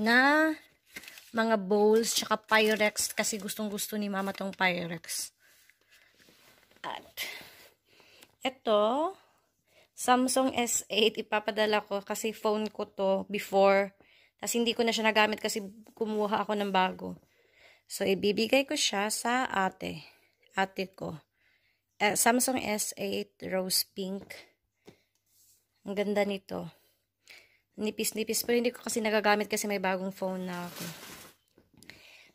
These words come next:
So, bibigay ko sa kapatid ko. Tas ito, plancha. Binili ko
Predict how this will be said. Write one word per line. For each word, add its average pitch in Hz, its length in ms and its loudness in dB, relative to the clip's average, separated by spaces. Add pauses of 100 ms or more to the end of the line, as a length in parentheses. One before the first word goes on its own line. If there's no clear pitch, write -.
(240)
So, - 180 -6 (380)
bibigay 240 320 2
ko 240 80 -2
sa 233 160 -6
kapatid 220 400 -4
ko. 247 400 2
Tas 294 240 2
ito, 247 720 0 (1400)
plancha. 247 640 4 (1600)
Binili 240 480 2
ko - 20 2